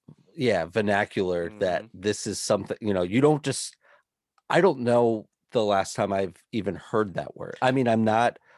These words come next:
Speaker 1: I'm not, um, of Jewish faith. I, I don't, you know, so that word,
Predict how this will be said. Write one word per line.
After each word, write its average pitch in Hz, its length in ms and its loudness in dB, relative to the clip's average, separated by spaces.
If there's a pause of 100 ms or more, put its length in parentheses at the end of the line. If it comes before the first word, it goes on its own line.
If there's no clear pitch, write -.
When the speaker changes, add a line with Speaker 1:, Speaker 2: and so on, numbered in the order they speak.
(100)
Speaker 1:
I'm 107 240 2
not, 104 420 0
um, 98 460 0 (140)
of 107 180 -14
Jewish 104 360 -4
faith. - 460 -6 (400)
I, 92 300 0
I 90 160 -4
don't, 95 460 -2 (760)
you 101 100 -2
know, 87 140 0
so 101 340 0 (760)
that 113 240 0
word, 101 440 -2